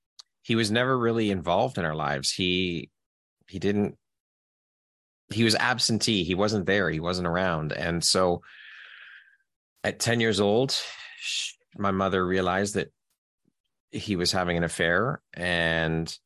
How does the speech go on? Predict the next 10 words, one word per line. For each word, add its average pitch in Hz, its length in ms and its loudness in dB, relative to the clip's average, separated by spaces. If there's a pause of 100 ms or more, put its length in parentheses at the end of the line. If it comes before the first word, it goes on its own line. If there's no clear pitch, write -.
(460)
after 92 220 -2
fifteen 104 480 0
years 90 240 2
of 85 80 2
marriage, 92 760 0 (400)
she - 260 -2
had 95 100 2
had 92 200 0
enough. 104 560 -2
And 90 560 0